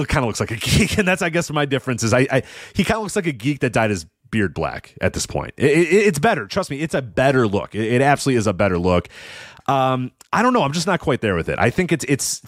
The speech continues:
to me, it's, it, it, it, a little too soon to go to this. Like, you, you lose Jay White, and then immediately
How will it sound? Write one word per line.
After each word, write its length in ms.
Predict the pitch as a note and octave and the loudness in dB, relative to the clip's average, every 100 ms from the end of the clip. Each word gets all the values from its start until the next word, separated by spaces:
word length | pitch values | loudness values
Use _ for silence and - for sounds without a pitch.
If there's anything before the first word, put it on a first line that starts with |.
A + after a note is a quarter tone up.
| - | -2
to 80 | |
me, 280 | D3+ C#3 E3+ | 2 4 4
it's, 500 | B2+ - - - - - | 2 -2 -4 -4 -4 0
it, 200 | B2+ A#2+ | 2 4
it, 220 | A#2 A2 | 2 4
it, 160 | A#2+ - - - - - - | 2 0 -10 -20 -20 -10 -2
a 80 | F3 | 0
little 260 | E3 A#3 | 2 0
too 200 | - G3+ | 0 -4
soon 240 | - G3 D3 | -2 -2 -2
to 80 | |
go 220 | B2+ C3+ A#2+ | 0 0 0
to 240 | - G#2+ | 0 0
this. 420 | E2+ F#2+ D2 - | 0 -2 -2 -2
Like, 180 | A2 A2 | 0 2
you, 100 | C#3+ | 0
you 220 | D3 D3 | 2 4
lose 280 | C#3+ F3+ A3 | 6 4 4
Jay 160 | - F#3+ | 2 2
White, 320 | C3 B2+ B2+ | 2 2 0
and 160 | A#2+ A#2+ | -2 -4
then 100 | A#2+ | -4
immediately 760 | A#2 C3+ C3+ A#2 A#2 A2 G2 | 0 4 4 4 4 4 2